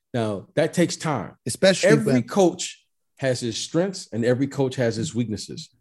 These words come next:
Speaker 2: Especially when
Speaker 1: For him to be a first-year he-, head coach, th-, I'm thoroughly impressed with his ability, especially at this level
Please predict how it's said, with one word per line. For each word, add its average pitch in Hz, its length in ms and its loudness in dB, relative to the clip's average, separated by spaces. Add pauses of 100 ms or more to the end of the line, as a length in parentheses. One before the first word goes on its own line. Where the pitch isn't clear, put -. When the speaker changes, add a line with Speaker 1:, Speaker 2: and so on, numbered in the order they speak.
(140)
Speaker 2:
Especially 170 420 2
when 143 180 6
Speaker 1:
For 127 80 4
him 185 300 4
to 180 80 0
be 175 140 4
a 123 60 2
first-year 127 920 -2
he-, - 40 -6
head 120 160 -2
coach, - 520 -8 (340)
th-, 120 120 -12 (1600)
I'm 156 200 0
thoroughly 139 400 6
impressed - 480 -4
with 107 120 -10
his 107 140 -4
ability, 90 600 -4 (640)
especially 113 920 -2 (680)
at 117 240 -4
this 135 260 2
level 104 500 -2